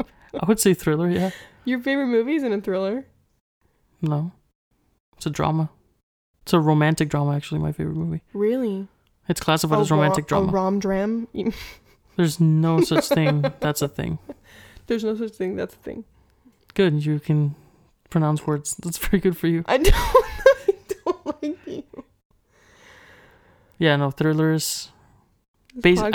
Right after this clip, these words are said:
Speaker 2: podcast is
Speaker 1: think,
Speaker 2: just gonna be us
Speaker 1: I
Speaker 2: roasting
Speaker 1: think,
Speaker 2: the shit out of each other.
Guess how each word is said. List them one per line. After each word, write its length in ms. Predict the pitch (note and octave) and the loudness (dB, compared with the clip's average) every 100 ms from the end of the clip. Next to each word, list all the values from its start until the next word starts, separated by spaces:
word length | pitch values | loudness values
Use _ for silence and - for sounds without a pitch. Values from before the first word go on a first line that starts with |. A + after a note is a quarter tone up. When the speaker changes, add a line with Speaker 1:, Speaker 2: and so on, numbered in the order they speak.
| F#3 | 4
Speaker 2:
podcast 100 | A3 | 4
is 80 | |
Speaker 1:
think, 120 | A#3 G#3+ | 2 0
Speaker 2:
just 180 | A#3 - | -2 -2
gonna 160 | G#3+ | -4
be 180 | G3 G3 | -2 -4
us 220 | F#3+ F#3+ - | -4 -4 0
Speaker 1:
I 80 | F#3 | 2
Speaker 2:
roasting 260 | G3 F3+ | 2 2
Speaker 1:
think, 140 | A3 G3 | 2 0
Speaker 2:
the 60 | |
shit 400 | G#3 - G3+ F#3+ | -4 -4 -4 -4
out 140 | - F3+ | -4 -6
of 80 | |
each 300 | F#3+ A3 - | -4 -6 -8
other. 180 | - - | -8 -10